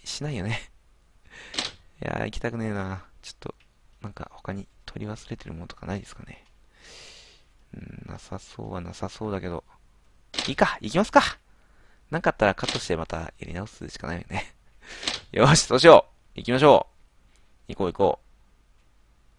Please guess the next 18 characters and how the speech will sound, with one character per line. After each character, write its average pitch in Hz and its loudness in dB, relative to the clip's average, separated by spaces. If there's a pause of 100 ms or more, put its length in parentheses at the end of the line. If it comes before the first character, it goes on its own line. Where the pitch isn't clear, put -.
(540)
ど - -12
う 78 -12
か - -8 (280)
大 80 -8
丈 87 -8
夫、 - -14 (180)
大 - 0
丈 98 -2
夫 82 -4
で 76 -4
あ 80 -4
り 85 -4
ま 101 -2
す - -12
よ 69 -8
う - -14
に。 - -18 (2500)
あ、 - -4